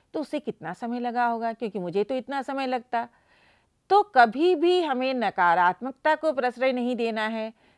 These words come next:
सकारात्मकता को प्रश्रय देना है, और यह ध्यान रखना है कि सृजन में समय लगता है,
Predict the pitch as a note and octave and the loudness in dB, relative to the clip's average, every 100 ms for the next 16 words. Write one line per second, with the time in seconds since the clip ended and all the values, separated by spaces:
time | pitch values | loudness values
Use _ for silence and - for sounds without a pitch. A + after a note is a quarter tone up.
0 | _ G#3 G3 G3+ G3 G3+ G#3 C4 - D4 | _ -4 4 4 6 4 0 -8 2 2
1 | C4 C#4+ - A#3 G#3 A3+ G#3 G3+ G3+ G3 | 4 0 2 0 0 -2 0 0 -2 -4
2 | G3+ F#3+ G3 _ _ _ A3 A3 G3+ B3 | -6 -8 -10 _ _ _ 2 2 2 0
3 | C#4+ A#3 G3+ F#3+ F#3 F3+ F#3 E3+ F#3 A3+ | -2 -2 0 0 -2 -6 -8 -8 -6 -2
4 | D#4 F4 D#4+ - - B3+ A#3 E4 F4 D4+ | -2 -2 -4 -6 -4 -2 0 0 0 -2
5 | D#4 - G3+ F3+ F#3 F3 D#3+ - E3 F3+ | -4 -4 -4 -2 -2 -2 -4 -4 -4 -4
6 | F#3 | -6